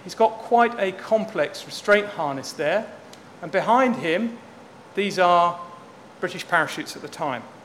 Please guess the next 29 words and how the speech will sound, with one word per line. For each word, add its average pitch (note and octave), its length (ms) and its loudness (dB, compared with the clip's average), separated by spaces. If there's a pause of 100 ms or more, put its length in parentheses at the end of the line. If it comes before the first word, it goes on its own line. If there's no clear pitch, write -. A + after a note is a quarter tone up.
(280)
They're D#3+ 160 0
pretty G#3 640 -4
enormous E3+ 600 -2
conical F3 420 -4
affairs, D3 540 -4 (420)
and D3+ 120 -2
I D#3 100 2
can't A3+ 400 2
imagine F#3+ 580 2 (400)
being E3 200 -2
able D#3+ 160 2
to F3 60 -8
get F#3 200 0
one F3 160 4
of F3 60 4
those F3 360 6
safely F3+ 920 0
into G3+ 240 -4
an F#3+ 60 2
aircraft D3 560 -2
with F3 120 4
that F3+ 160 2
harness C#3+ 540 -2
and C#3+ 140 -8
being C#3+ 160 0
able C3+ 160 -4
to - 80 -12
escape C3 400 -4
effectively. - 600 -10